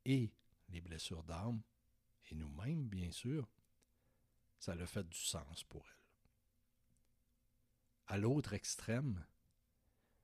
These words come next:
il y a une dame qui s'est présentée une fois dans les retraites simplement différents, soixante-dix, soixante et onze ans, beaucoup de souffrance. Qu'est-ce qu'elle a trouvé dans cet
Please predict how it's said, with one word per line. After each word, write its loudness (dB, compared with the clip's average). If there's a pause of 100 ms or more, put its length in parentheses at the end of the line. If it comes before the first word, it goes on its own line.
(140)
il 0
y 4
a 4
une 4
dame 6
qui 0
s'est 2
présentée -2
une -2
fois -4
dans -2
les -4
retraites -4
simplement 0
différents, 0 (200)
soixante-dix, -4
soixante -4
et 0
onze 4
ans, 4 (420)
beaucoup 4
de -8
souffrance. -4 (720)
Qu'est-ce -2
qu'elle 0
a -4
trouvé 0
dans 2
cet -4